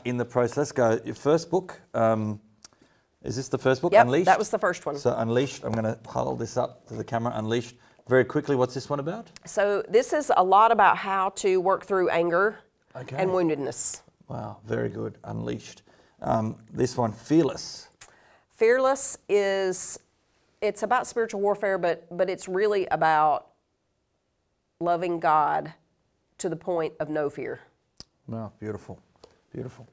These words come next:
Speaker 1: You did this, this is a study that goes sort of
Speaker 2: Mm-hmm.
Speaker 1: fulfilled. Now, this is, uh, um, published by Ascension. We're excited to be launching an Australian version very soon, but pub-, uh, fulfilled, what's this about?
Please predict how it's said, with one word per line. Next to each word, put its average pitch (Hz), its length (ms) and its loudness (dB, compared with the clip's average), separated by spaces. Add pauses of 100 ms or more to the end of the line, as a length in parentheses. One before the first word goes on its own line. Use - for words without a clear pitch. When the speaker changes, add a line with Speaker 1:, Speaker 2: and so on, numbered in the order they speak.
(400)
Speaker 1:
You 123 120 2
did 123 140 2
this, 127 220 0
this 139 100 -6
is 151 80 -6
a 139 80 2
study 113 400 -2
that 120 180 -4
goes 117 240 0
sort 113 160 -2
of 101 80 -6 (280)
Speaker 2:
Mm-hmm. 165 80 -6
Speaker 1:
fulfilled. 127 500 0 (220)
Now, 131 80 -2
this 139 100 -6
is, 147 220 -2
uh, 120 140 6 (100)
um, 113 280 -2
published 165 440 -2
by 127 160 6
Ascension. 127 500 -2 (320)
We're 123 80 6
excited 131 400 4
to 113 60 -8
be 117 100 0
launching 117 380 0
an 107 60 -2
Australian 117 440 0
version 107 400 2 (380)
very 113 180 6
soon, 117 320 -2
but 117 260 0
pub-, 113 320 0
uh, 113 140 4
fulfilled, 170 580 -2
what's 127 220 -4
this 120 200 -6
about? 156 340 -10